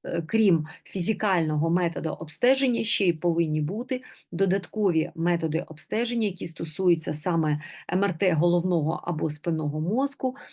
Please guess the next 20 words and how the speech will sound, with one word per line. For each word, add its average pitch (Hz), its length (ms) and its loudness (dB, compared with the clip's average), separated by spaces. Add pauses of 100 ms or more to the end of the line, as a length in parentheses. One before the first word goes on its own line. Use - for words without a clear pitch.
(140)
дуплексного 170 840 0
сканування 170 720 0
судин 170 380 -2
голови 156 420 0
та 156 140 -8
шиї 254 500 -2 (280)
або 170 480 0
електронейроміографії. 170 2250 0 (840)
Е, 180 200 4
шановні 285 440 4
колеги, 156 480 0 (260)
хочу, 262 400 2
е, 185 580 0
додати, 196 540 0
що 185 580 0 (100)
ця 190 300 -2
тема, 180 300 0
яка 165 260 -2
зараз 156 380 -2
звучить, 175 600 -4